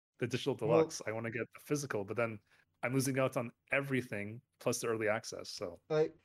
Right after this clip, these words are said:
Speaker 2: a lot of games this latest generation, like on Switch, I've noticed it as well. And if I ha-, owned the new consoles, definitely. Uh, probably even starting with P S three. Uh,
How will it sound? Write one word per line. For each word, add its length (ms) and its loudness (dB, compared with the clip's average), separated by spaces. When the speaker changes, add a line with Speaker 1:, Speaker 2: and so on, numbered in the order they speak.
Speaker 2:
a 100 2
lot 240 8
of 100 0
games 640 0
this 280 -2
latest 460 -2
generation, 600 -2
like 160 -6
on 180 -6
Switch, 720 -4
I've 200 -4
noticed 360 0
it 100 -6
as 160 -6
well. 380 -6
And 300 -8
if 180 -6
I 120 0
ha-, 80 -10
owned 280 -2
the 80 -6
new 200 -2
consoles, 460 -6
definitely. 560 -8
Uh, 300 4
probably 300 4
even 280 2
starting 320 2
with 180 -6
P 120 -2
S 140 -4
three. 400 -4
Uh, 380 6